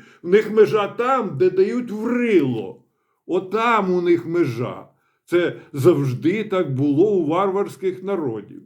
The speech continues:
Їх зупиняла тільки сила. Всякі перемовини, там, е,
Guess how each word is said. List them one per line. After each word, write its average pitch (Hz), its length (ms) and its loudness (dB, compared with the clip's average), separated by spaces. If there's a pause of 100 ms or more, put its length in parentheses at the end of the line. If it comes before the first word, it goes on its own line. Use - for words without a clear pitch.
(420)
Їх 170 280 2
зупиняла 165 760 0
тільки 190 380 -4
сила. 156 840 -2 (540)
Всякі 202 420 -2
перемовини, 170 1160 2
там, 170 500 -6
е, 165 180 -4